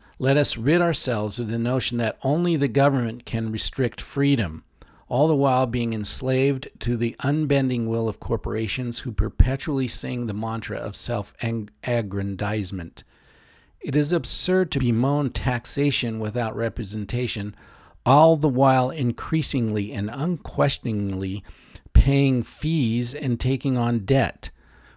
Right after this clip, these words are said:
Whether one works for a corporation or does business with one, rest assured one does not have an ounce of representation with them.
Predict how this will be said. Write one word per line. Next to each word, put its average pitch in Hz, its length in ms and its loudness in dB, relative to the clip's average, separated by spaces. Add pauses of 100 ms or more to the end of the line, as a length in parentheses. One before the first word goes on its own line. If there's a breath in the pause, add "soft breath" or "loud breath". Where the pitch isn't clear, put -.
Whether 127 320 4
one 131 360 2
works 131 360 2
for - 160 -2
a 110 60 0
corporation 120 800 0
or 131 180 -2
does 110 280 0
business 135 500 4
with 104 180 -4
one, 110 360 -2 (140)
rest 123 520 0
assured 123 480 4
one 120 200 4
does 117 160 0
not 127 280 2
have 120 540 0
an 123 180 0 (120)
ounce 139 360 0
of 101 160 -2
representation 107 1160 0
with 90 220 -6
them. - 280 -10